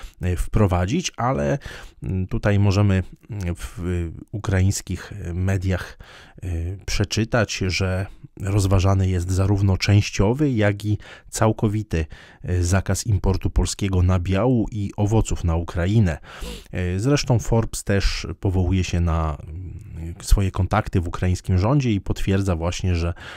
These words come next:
rozważany jest albo częściowy, albo całkowity zakaz, ym, nabiału, y, i owoców, y, z Polski na Ukrainę. Y, natomiast, ym, też warto przyjrzeć się tym przekazom,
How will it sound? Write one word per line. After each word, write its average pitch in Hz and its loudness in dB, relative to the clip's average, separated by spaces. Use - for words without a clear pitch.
rozważany 90 2
jest 90 -2
albo 110 0
częściowy, 95 0
albo 98 -2
całkowity 85 -2
zakaz, 82 -2
ym, 92 -4
nabiału, 98 2
y, 95 -4
i 104 -2
owoców, 92 0
y, 101 -2
z - -4
Polski 90 -2
na 87 0
Ukrainę. 98 2
Y, 90 -2
natomiast, 139 -2
ym, 85 -6
też 110 0
warto 113 0
przyjrzeć 101 -2
się 95 -2
tym 92 0
przekazom, 95 0